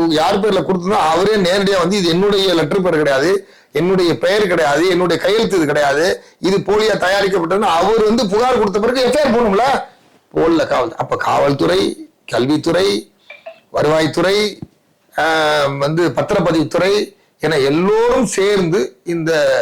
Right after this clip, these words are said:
ஊழலுக்கு வழிவகுத்திருக்கிறார்கள், இந்த பொது சொத்தை அபகரிக்க முயற்சி செய்திருக்கிறார்கள் என்பது பட்டவர்த்தனமாக தெரியும். இப்ப செய்திக்கு வரேன். இந்த போராட்டத்தின் விளைவாக கிடைத்த வெற்றி என்னவென்றால், இன்று காலை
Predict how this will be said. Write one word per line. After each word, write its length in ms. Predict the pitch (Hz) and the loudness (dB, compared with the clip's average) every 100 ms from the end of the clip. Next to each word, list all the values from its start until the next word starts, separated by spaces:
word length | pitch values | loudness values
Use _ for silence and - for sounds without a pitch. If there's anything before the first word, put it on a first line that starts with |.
| 120 139 | -2 -2
ஊழலுக்கு 580 | 175 208 151 131 165 131 | 0 2 0 -2 -2 0
வழிவகுத்திருக்கிறார்கள், 960 | 165 151 135 139 120 127 120 143 - - - _ | 2 0 -2 -8 -4 -2 -2 -4 -6 -10 -20 _
இந்த 560 | 156 180 175 160 143 - | -2 0 0 0 -2 -2
பொது 300 | 185 214 233 | 0 0 0
சொத்தை 380 | - 180 143 208 | -2 -4 -2 0
அபகரிக்க 580 | 151 165 185 175 143 139 | 0 0 0 0 -2 -2
முயற்சி 380 | 143 170 165 | 0 0 -2
செய்திருக்கிறார்கள் 600 | 156 139 135 120 123 117 | -2 -2 -2 -2 -2 -2
என்பது 300 | 117 127 160 - | -4 -6 -6 -4
பட்டவர்த்தனமாக 640 | 151 151 151 - 123 113 | -6 -2 -4 -4 -8 -10
தெரியும். 260 | - - _ _ _ - | -10 -20 _ _ _ -8
இப்ப 180 | 165 165 | -4 -2
செய்திக்கு 480 | 185 190 156 120 | 0 0 -2 -2
வரேன். 120 | 104 - _ _ - - - | -4 -8 _ _ -20 -20 -12
இந்த 300 | - 196 247 | -2 0 0
போராட்டத்தின் 840 | 254 214 254 254 247 190 202 190 156 | 0 0 0 0 0 0 0 -2 -2
விளைவாக 480 | 151 185 185 165 | 0 0 0 0
கிடைத்த 680 | 165 147 151 147 135 113 113 - | -2 -2 -2 0 0 0 -4 -6
வெற்றி 320 | 131 147 202 | -4 -2 -2
என்னவென்றால், 680 | 175 143 131 107 107 110 - _ _ _ _ _ - | -2 0 -2 -4 -6 -6 -8 _ _ _ _ _ -4
இன்று 420 | 202 262 254 226 | 0 2 2 0
காலை 560 | - 160 165 160 - | 0 0 0 -2 -4